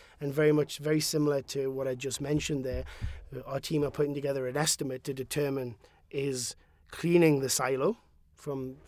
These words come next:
fire and smoke damage gonna be cost effective, or are we better off, uh, replacing that silo and,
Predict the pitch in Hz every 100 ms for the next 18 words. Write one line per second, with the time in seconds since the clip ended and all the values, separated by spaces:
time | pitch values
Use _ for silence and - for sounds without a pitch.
0 | _ _ - 139 135 135 120 139 135 131
1 | 120 127 185 - - - - 143 135 131
2 | 123 - 131 - - 190 - 143 143 -
3 | - - - 143 139 139 135 139 135 131
4 | 131 117 - - - _ _ _ 127 117
5 | 117 120 - 135 123 135 123 - - 123
6 | 120 123 117 113